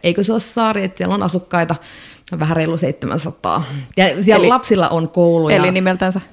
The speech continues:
Speaker 1: Ää, Graciosa.
Speaker 2: Joo.
Speaker 1: Graciosan saari. Se on Lanzaroten pohjoispuolella. Ne haluais nyt sitten saada sen oman saari-,
Speaker 2: <laughs> Niin just, vie-, vielä
Speaker 1: Statuksen. Se mut
Speaker 2: mikä se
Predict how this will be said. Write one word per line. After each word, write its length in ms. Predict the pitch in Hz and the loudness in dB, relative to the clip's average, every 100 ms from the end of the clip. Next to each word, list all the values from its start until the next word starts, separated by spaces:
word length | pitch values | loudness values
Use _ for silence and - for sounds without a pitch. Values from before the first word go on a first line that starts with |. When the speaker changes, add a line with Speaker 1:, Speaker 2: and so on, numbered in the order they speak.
| - - | -10 -2
Speaker 1:
Ää, 240 | 165 165 | 0 0
Graciosa. 600 | 160 185 - 160 156 156 139 | 0 0 0 -4 -4 -8 -6
Speaker 2:
Joo. 120 | 196 165 - - - | -4 -4 -8 -20 -10
Speaker 1:
Graciosan 460 | 175 165 117 - | -6 -4 -6 -6
saari. 260 | - 165 160 | -6 -6 -2
Se 60 | |
on 160 | 190 226 | 0 2
Lanzaroten 500 | 233 - 160 147 151 | 2 0 -4 -6 -8
pohjoispuolella. 1400 | - 143 151 - - - _ _ - _ - 143 123 113 | -6 -6 -6 -8 -14 -20 _ _ -20 _ -10 -6 -4 0
Ne 100 | 185 | 2
haluais 420 | 202 190 170 151 | 4 4 2 0
nyt 120 | 147 | -4
sitten 260 | - - - | -8 -8 -8
saada 240 | - - | -6 -8
sen 180 | - - - | -6 -6 -4
oman 380 | 95 95 67 135 | -4 -4 -4 -4
saari-, 360 | - - - 143 139 - | -6 -6 -6 -6 -6 -8
Speaker 2:
<laughs> 160 | - 277 | -4 0
Niin 200 | 196 190 | 2 2
just, 120 | - | 2
vie-, 140 | 170 196 185 | 2 2 2
vielä 120 | 185 | 2
Speaker 1:
Statuksen. 260 | 165 185 214 | 2 2 4
Se 100 | 277 | 6
mut 140 | 262 | 6
Speaker 2:
mikä 240 | 262 | 4
se 40 | 277 | 4